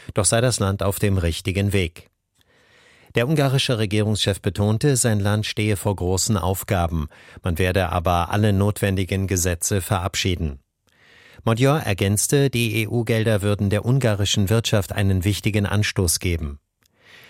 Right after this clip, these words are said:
Brüssel hatte die Finanzhilfen wegen der Politik von Modjors Vorgänger Orbán eingefroren. Der Anstieg der Verbraucherpreise in Deutschland hat sich im Mai voraussichtlich etwas abgeschwächt.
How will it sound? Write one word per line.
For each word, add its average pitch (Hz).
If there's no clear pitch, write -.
Brüssel 113
hatte 139
die 127
Finanzhilfen 104
wegen 101
der 98
Politik 98
von 98
Modjors 92
Vorgänger 90
Orbán 87
eingefroren. 82
Der 110
Anstieg 147
der 143
Verbraucherpreise 98
in 80
Deutschland 85
hat 101
sich -
im 95
Mai 90
voraussichtlich 95
etwas -
abgeschwächt. -